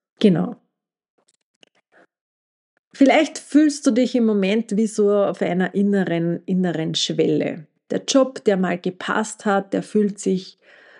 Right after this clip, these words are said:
zu eng an. Es ist irgendwas, was nicht mehr passt. Auch wenn's früher mal dein Traumjob war, wenn du gesagt hast, "Ja, genau da wollte ich hin."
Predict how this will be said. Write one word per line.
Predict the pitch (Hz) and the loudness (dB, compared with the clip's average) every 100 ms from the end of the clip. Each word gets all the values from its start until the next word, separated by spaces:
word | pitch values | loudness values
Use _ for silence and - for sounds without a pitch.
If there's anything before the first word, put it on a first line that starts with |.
| _ | _
zu | - 233 | 0 2
eng | 196 190 180 160 | 4 4 2 0
an. | 156 160 | -4 -2
Es | 180 247 | -2 0
ist | 233 - | -2 4
irgendwas, | 254 285 277 269 269 247 233 240 233 180 180 190 208 208 - - | 6 6 6 4 4 2 2 2 -2 0 2 2 2 -2 -10 -8
was | 185 196 190 | 0 0 0
nicht | 196 202 196 - - | 2 2 0 -6 -6
mehr | 175 165 | -4 -4
passt. | - - - - | -6 -6 -6 0
Auch | - 254 262 | 2 2 2
wenn's | 262 254 - | 2 2 -2
früher | - 247 269 247 | 2 4 6 4
mal | 220 196 202 | 4 2 2
dein | 196 196 196 | 0 0 -2
Traumjob | - 185 175 185 180 170 160 _ | -2 0 2 0 -2 -2 -4 _
war, | - 180 | -2 0
wenn | 208 208 | 0 0
du | 220 | 0
gesagt | 214 214 214 208 | 0 0 -2 -2
hast, | 214 208 214 | -4 -2 -2
"Ja, | - 226 | -2 -2
genau | 226 208 190 214 | -2 0 0 -2
da | 220 190 208 196 | -2 0 0 0
wollte | 190 208 208 202 | 0 -2 -2 -6
ich | - | -2
hin." | 196 190 | -2 -2